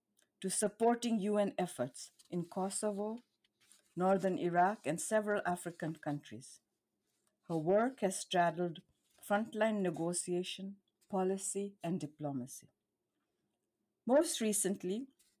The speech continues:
as Africa Regional Director with the Center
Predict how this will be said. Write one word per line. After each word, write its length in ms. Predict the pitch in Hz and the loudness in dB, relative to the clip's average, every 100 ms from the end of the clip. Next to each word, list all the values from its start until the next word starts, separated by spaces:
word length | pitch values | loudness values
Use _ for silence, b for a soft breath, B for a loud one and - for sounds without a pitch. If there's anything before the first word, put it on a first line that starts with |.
| _ _ _ _ _ - | _ _ _ _ _ -2
as 160 | 147 | 0
Africa 600 | - 190 - 220 - 240 | 4 2 2 -6 0 0
Regional 440 | 208 214 214 214 190 | 2 0 0 0 2
Director 500 | 180 165 160 - 196 | 4 4 2 -2 -4
with 180 | 170 - | -4 -6
the 80 | |
Center 540 | 156 190 190 196 214 | -2 2 0 0 -4